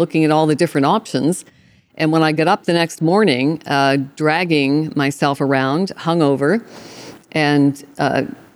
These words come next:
topping up my coffee with whatever, Bailey's Irish Cream, I got a call from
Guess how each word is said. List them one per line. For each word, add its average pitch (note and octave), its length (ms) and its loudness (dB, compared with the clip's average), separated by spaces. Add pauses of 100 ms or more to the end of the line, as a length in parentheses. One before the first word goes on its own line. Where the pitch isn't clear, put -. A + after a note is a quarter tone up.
(140)
topping D#3 360 0
up C#3+ 120 -2 (100)
my C3 160 2
coffee D#3 480 0
with C3+ 640 -4
whatever, D3 580 -2 (160)
Bailey's C#3 400 0
Irish C3+ 340 0
Cream, D3+ 440 0 (1300)
I E3+ 120 0
got D#3+ 200 0
a E3+ 40 0
call C4 380 0
from E3 680 2